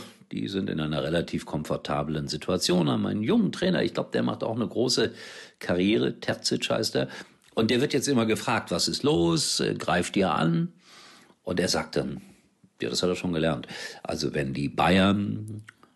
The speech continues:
schwächeln, dann müssen wir da sein. Recht hat er. So ist das alles mit dem Fußball.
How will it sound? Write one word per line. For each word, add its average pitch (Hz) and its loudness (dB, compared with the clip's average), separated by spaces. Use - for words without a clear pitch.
schwächeln, 82 0
dann - -8
müssen - -2
wir 78 -2
da - -4
sein. - -4
Recht - -6
hat - -10
er. - -14
So 131 4
ist 190 4
das 131 2
alles 104 2
mit 92 2
dem 85 0
Fußball. 82 0